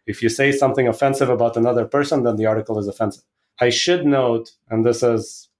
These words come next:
more on the introspective side of things, that this particular filter we have is not context aware. So if you have an article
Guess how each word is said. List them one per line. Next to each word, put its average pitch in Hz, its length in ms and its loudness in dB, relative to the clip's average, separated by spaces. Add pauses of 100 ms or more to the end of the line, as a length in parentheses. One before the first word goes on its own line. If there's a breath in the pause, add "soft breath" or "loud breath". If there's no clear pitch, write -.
(100)
more 123 220 2
on 117 160 0
the 120 100 2
introspective 127 640 -2
side 113 240 0
of 151 100 -4
things, 101 420 -8 (420)
that 110 240 -2
this 135 240 0
particular 123 920 0
filter 135 420 0
we 113 180 2
have 107 380 0 (600)
is 110 180 -6
not 120 240 0
context 113 500 -2
aware. 101 340 0 (380)
So 113 200 2
if 120 160 -2
you 135 100 2
have 143 220 0
an 143 160 0
article 131 560 0